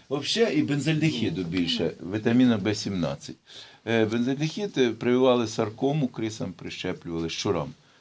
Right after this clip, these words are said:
У вісімдесят четвертому році в нас в Україні робили ці досліди, не тільки в Україні, і в Японії, в Китаї.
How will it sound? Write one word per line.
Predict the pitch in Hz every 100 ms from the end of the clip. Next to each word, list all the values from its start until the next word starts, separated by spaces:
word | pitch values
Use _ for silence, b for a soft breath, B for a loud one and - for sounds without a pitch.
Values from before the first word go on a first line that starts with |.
| -
У | 107
вісімдесят | 117 110
четвертому | - 113 - 85 78
році | 73 95
в |
нас | 113 110
в |
Україні | 107 113 110 78 69 -
робили | 82 82 80
ці | 82
досліди, | 78 78 - 78 90
не | 120
тільки | 131 127 82
в |
Україні, | 76 76 73 76 82 87
і |
в | 90
Японії, | 98 - 170 120
в | 87
Китаї. | 90 139 131